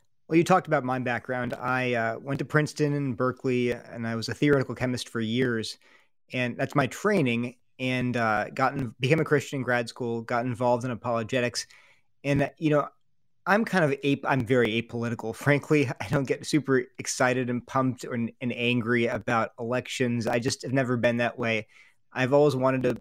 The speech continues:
you know, focus on the gospel. And, uh, but about <clears throat> seven or eight years ago, around the time of the rise of Black Lives Matter, I began to notice a shift in the way that our culture and even the church was talking about things like race,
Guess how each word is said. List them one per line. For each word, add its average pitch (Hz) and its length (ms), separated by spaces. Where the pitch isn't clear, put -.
you 131 80
know, 120 100
focus 139 400
on 120 220
the 117 40
gospel. 104 600
And, 127 360
uh, 120 280
but 151 120
about 170 460
<clears throat> 151 300
seven 151 420
or 143 80
eight 131 200
years 160 280
ago, 127 280
around 127 400
the 156 80
time 143 300
of 131 100
the 117 100
rise 113 360
of 120 160
Black 117 300
Lives 113 320
Matter, 113 480
I 156 80
began 147 320
to 180 60
notice 143 340
a - 100
shift - 540
in 135 80
the 127 100
way 127 240
that 127 120
our 123 120
culture 139 840
and 131 200
even 160 300
the 135 80
church - 360
was - 140
talking 143 500
about 113 320
things 127 360
like 104 220
race, 127 580